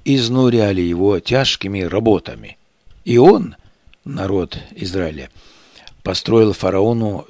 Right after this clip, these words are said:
Пифом и Рамсес города для запасов. Как вы видите, дети Израиля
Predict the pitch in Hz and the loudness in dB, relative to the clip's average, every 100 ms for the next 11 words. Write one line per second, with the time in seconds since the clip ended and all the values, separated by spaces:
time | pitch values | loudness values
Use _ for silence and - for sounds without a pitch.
0 | - 95 82 - 123 151 117 - _ _ | -10 -10 -8 0 0 0 -4 -12 _ _
1 | - 107 98 87 90 87 85 - 127 143 | -8 -4 -2 -2 -4 -6 -4 -2 0 0
2 | - - _ _ - 92 85 80 104 117 | -2 -8 _ _ -6 -4 -4 0 0 0
3 | - 87 92 92 - - 90 95 - 62 | -6 -6 -4 -4 -8 -10 -8 -6 -8 -8
4 | - 58 - - _ _ _ _ _ _ | -8 -10 -18 -20 _ _ _ _ _ _
5 | _ - - - 117 143 160 160 131 123 | _ -20 -10 -4 0 0 2 2 2 0
6 | 104 127 139 104 90 87 92 80 78 | 0 -2 -2 -2 -2 0 -2 -2 -4